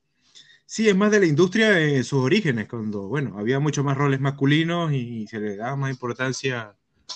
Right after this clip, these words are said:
a los hombres, creo que era mucho más afín que, que un niño se identificara con, con su papá o que buscara consejo con su papá, y uno, y uno usualmente,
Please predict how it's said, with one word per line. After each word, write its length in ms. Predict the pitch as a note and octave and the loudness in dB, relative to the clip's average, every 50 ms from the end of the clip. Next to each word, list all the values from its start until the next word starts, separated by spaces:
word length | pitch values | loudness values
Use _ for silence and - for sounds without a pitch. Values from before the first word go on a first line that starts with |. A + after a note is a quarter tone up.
| - - _ _ _ - - | -16 -18 _ _ _ -20 -18
a 80 | - A#2 | -14 -10
los 220 | B2 B2 A#2 - | -10 -10 -6 -4
hombres, 320 | D3 D#3 D#3+ F3 G3 G3+ F#3+ | -2 -2 -2 -2 -2 -2 -2
creo 180 | - D#3+ D#3 | -2 -4 -4
que 140 | - C3+ B2+ | -4 -6 -10
era 140 | C3 C3 C3 | -8 -8 -6
mucho 260 | C3+ C#3 C3+ - C#3 | -6 -6 -4 -4 -4
más 180 | C3+ C3+ C3 C3 | -2 -2 -2 -2
afín 320 | B2 - - C#3 C#3 C#3 | -4 -4 -4 -4 -4 -4
que, 380 | - - B2 A2+ G#2+ G#2 F#2+ _ _ _ _ _ _ _ _ _ _ _ _ _ _ _ - | -6 -10 -14 -14 -14 -16 -18 _ _ _ _ _ _ _ _ _ _ _ _ _ _ _ -8
que 140 | - B2+ | -4 -2
un 100 | B2+ C3 C3+ | 0 0 2
niño 180 | C#3 D3 D#3+ | 2 0 0
se 100 | D3+ - | -2 -2
identificara 500 | D#3+ C#3+ C3 A#2 A#2+ A2 B2 B2+ B2+ B2 | -2 -2 -2 -2 -2 -4 -2 -4 -4 -4
con, 220 | G#2+ A#2 A2 G#2 G2+ | -6 -6 -8 -10 -10
con 160 | - - G#2+ | -12 -14 -14
su 140 | G2 A2 G2+ | -12 -10 -8
papá 320 | G#2+ G2+ F#2 A#2+ C#3+ D#3 | -8 -6 -2 0 0 0
o 80 | D3+ C#3+ | 0 -2
que 80 | A2+ | -4
buscara 260 | G#2+ - - A#2+ B2 A#2 | -8 -6 -4 -4 -4 -4
consejo 280 | A#2+ A2 - A#2+ A#2 | -6 -8 -8 -10 -10
con 100 | A#2 A2+ | -10 -12
su 100 | - G#2+ | -12 -12
papá, 320 | G#2+ G#2 - C3+ C#3+ D3 C#3 | -12 -10 -8 -6 -6 -4 -4
y 80 | B2+ | -4
uno, 220 | C3+ E3 F#3 F#3 - | -4 -6 -8 -10 -6
y 80 | - E3 | -2 -2
uno 140 | E3 F3+ A3+ | 0 0 0
usualmente, 1000 | A3 - G#3+ G3+ G3 G#3 G#3+ G#3 F#3+ - A3 G#3+ G#3 G3+ F#3 E3 D3+ C3+ - _ | 0 0 0 2 2 2 2 0 0 -2 0 0 2 2 2 2 0 -2 -4 _